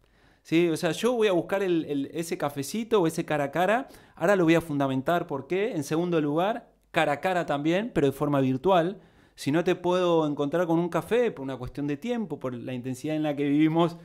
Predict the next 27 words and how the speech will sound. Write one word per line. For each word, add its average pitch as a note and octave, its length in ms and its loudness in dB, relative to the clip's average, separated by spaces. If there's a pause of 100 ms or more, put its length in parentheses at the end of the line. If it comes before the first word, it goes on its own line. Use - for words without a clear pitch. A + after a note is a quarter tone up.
(100)
sobre C3+ 260 -2
todo D#3 140 2
acá D#3 140 0
en D#3+ 40 0
la D#3+ 100 4
ciudad D3+ 200 -4
de D#3+ 40 0
Buenos D3+ 280 -2
Aires, G3+ 340 0 (500)
no E3 140 2
nos F#3 160 2
da F#3 80 4
el F#3 100 -2
tiempo, G#3+ 520 0
videollamada, D3+ 760 0
Zoom, F3+ 300 -2
Meet. F3 400 -4 (220)
En F3 180 0
tercer G#3 380 0
lugar, A#3+ 520 0 (220)
yo F#3+ 220 -2
voy A3 100 4
a G#3 60 2
elegir E3+ 340 -2
como E3+ 260 -2
canal D3+ 380 -2
el D#3 300 -4